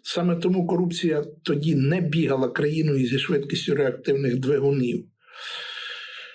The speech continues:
Усе це тепер недосяжний ідеал для уряду Свериденко, який існує лише завдяки політичній реанімації Банкової та вмінню робити вигляд, що країна не провалюється під лід.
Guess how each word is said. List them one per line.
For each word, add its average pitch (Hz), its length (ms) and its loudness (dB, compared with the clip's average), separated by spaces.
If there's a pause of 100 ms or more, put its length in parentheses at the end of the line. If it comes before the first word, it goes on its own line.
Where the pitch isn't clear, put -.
(340)
Усе 247 380 0
це 233 200 -2 (300)
тепер 196 340 0
недосяжний 151 640 0
ідеал 139 360 2
для 131 120 0
уряду 131 400 0
Свериденко, 208 640 0
який 160 260 0
існує 156 380 2
лише 143 460 2
завдяки 147 640 0
політичній 143 680 0
реанімації 143 680 0
Банкової 127 640 -2
та - 140 -2
вмінню 147 420 2
робити 139 400 0
вигляд, 131 400 0
що - 200 -2
країна 147 400 0
не 135 160 2
провалюється 120 800 0
під - 320 -4
лід. 104 380 -2